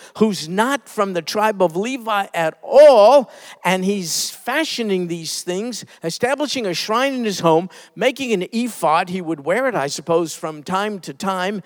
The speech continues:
in order to make contact, he thought, with Almighty God. He could do it his way instead of God's. And he has his household idols. Look at all this stuff. He's got a shrine, he's got an ephod, he got household idols. That's not enough.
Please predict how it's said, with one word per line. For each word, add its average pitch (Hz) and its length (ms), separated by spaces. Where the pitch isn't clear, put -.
in 151 300
order 190 320
to 165 120
make 170 340
contact, 196 680
he 160 160
thought, 175 340
with 151 160
Almighty 190 500
God. 190 380
He 185 140
could 175 160
do 214 160
it 180 80
his 196 340
way 170 340
instead 185 460
of 135 180
God's. 180 480
And 233 360
he 202 180
has 214 200
his 175 180
household 208 680
idols. 220 640
Look 233 100
at 247 80
all 233 140
this 185 160
stuff. - 480
He's 156 220
got 143 280
a - 20
shrine, 214 560
he's 170 80
got 160 140
an 160 40
ephod, 202 360
he 175 40
got 156 120
household 196 520
idols. 190 400
That's 180 220
not 175 160
enough. 190 340